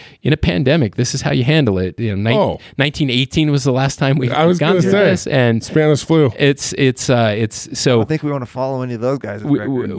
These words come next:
Speaker 1: we
Speaker 3: Nope.
Speaker 1: don't. It was rough. It was really
Speaker 2: <laughs>
Speaker 1: rough. So
Speaker 2: Absolutely don't.
Speaker 1: we're, we're proud of the people of the state of Utah. We are concerned about the, the growth that we're seeing right now, as the governor said in his, you know, heartfelt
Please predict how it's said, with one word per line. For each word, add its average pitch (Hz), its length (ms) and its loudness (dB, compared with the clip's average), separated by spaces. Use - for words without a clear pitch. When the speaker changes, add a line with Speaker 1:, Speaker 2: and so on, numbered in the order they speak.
Speaker 1:
we 135 60 6
Speaker 3:
Nope. - 60 2
Speaker 1:
don't. 110 280 2
It 135 100 4
was 120 180 4
rough. 101 380 0
It 190 100 2
was 113 200 0
really 110 280 4
Speaker 2:
<laughs> 87 80 2
Speaker 1:
rough. 90 180 -6
So 110 60 -6
Speaker 2:
Absolutely 117 680 -4
don't. 104 180 -4
Speaker 1:
we're, 135 160 4
we're 127 140 0
proud 151 260 0
of 143 60 2
the 127 40 -4
people - 280 -2
of - 0 -
the 110 100 0
state 110 160 0
of 101 60 0
Utah. 98 220 0
We 107 160 4
are 131 120 6
concerned 107 480 0
about 95 280 -4
the, 92 320 2
the 95 80 2
growth 90 340 2
that - 100 -4
we're 95 120 -4
seeing 87 240 -2
right 87 160 -2
now, 90 360 -4
as 95 220 2
the - 60 -8
governor 90 320 2
said 85 400 0
in 98 160 0
his, 87 400 0
you 107 80 -2
know, 87 100 -2
heartfelt - 580 0